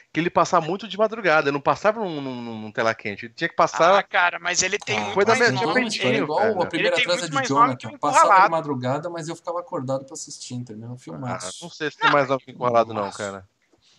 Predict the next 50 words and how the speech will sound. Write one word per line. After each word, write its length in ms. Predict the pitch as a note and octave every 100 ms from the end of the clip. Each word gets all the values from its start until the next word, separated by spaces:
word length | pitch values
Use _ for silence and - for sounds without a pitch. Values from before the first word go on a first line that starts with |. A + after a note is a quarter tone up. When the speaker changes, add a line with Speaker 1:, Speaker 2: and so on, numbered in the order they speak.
| -
Speaker 3:
Porra, 180 | E3 D3
tem 200 | D3 D3+
três 320 | B2 D3+ A3
sequências, 580 | - E3+ - C3+ B2+ A2
filme 140 | G#3+ C#4
excelente. 600 | - C3 A#2 B2 - - - - - _
O, 260 | - - -
como 180 | A3 A3+
o 40 |
Celso 220 | G#3+ G#3
Affini 240 | F#3 G3 F#3+
falou 200 | F#3 F#3
no 80 |
vídeo 220 | F3 F3 D3
dele, 180 | C3 B2
Porcs 580 | C3+ F#3 G#3+ - - _
é 180 | C#3 D#3
o 120 | D#3
American 440 | C#3+ D#3+ G#3 G#3 C#3+
Pie 200 | C#3+ E3+
dos 160 | E3
anos 140 | F3+ F#3+
oitenta. 460 | A3 - G#2 _ _
E 100 | C#3+
os 140 | D3 D3+
anos 180 | F3+ E3+
oitenta 360 | C#3+ G#3+ A#2+
Speaker 1:
Ah. 40 | G3+
Speaker 3:
é 20 |
muito 400 | F3 F3 B3+ C4+
melhor 240 | G#3+ F3
que 60 | F3+
os 80 | F3+
anos 160 | F3+ F3+
noventa, 380 | D3+ B2+ D#3+
a 40 | E3
gente 140 | F3
sabe 240 | - D#3+ F3+
disso. 340 | D3 C3 C3
Então, 380 | B2 B2 D3 - _ - _ _
você 160 | -
já 80 | B2+
imagina 380 | D3+ D3 A2 C#3+
Speaker 1:
É. 20 |
Speaker 3:
que 80 | D3
o 20 |
filme 220 | - F3
é 20 | F#3
bom, 120 | - _ _ _ _
certo? 360 | E3+ F#3 -